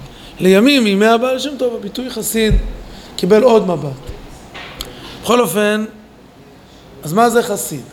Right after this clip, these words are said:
כן. מפרשים חסיד זה העושה לפנים משורת הדין. מתחסד עם קונו, אני לא חייב בדבר מסוים, אני עושה אותו למרות שאני לא חייב.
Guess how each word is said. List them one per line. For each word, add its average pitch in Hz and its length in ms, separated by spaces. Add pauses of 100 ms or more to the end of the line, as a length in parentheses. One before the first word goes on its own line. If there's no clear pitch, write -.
כן. 131 60 (1600)
מפרשים 202 480
חסיד 214 380
זה 196 100
העושה 185 280
לפנים 208 400
משורת 185 380
הדין. 123 280 (1080)
מתחסד 196 600
עם 214 120
קונו, 180 320
אני 180 140
לא 202 120
חייב 165 360 (100)
בדבר 113 320
מסוים, 113 580 (1080)
אני 233 120
עושה 269 240
אותו 285 160
למרות 220 240
שאני 233 200
לא 220 60
חייב. 202 280